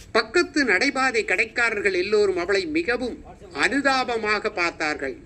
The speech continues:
தூரத்தில் கொட்டு சப்தம் கேட்டது. ராணு இரண்டு கைகளாலும் காதை இறுக்கி அடைத்துக் கொண்டாள்.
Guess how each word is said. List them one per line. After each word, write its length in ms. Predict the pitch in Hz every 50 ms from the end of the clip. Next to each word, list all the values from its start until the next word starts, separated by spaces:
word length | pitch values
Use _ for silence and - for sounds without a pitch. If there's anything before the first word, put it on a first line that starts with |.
| - - - - - - - - - - - - -
தூரத்தில் 640 | - 202 240 262 262 247 254 - 240 226 208 196
கொட்டு 320 | - 185 185 185 - 277 254
சப்தம் 380 | 262 240 233 - 220 202 202
கேட்டது. 480 | 180 185 185 170 190 175 160 156 123 - - - - - - - - - -
ராணு 680 | 147 170 196 214 240 254 254 247 254 240 202 202 220 -
இரண்டு 460 | 156 170 202 254 285 285 277 262 247
கைகளாலும் 680 | - 185 190 220 226 226 226 214 202 196 190 185 175 -
காதை 500 | - 165 180 196 233 214 226 214 175 151
இறுக்கி 480 | 156 170 202 233 240 - - - 247 214
அடைத்துக் 460 | 160 139 160 170 156 - 170 139 -
கொண்டாள். 400 | 151 135 127 120 127 117 107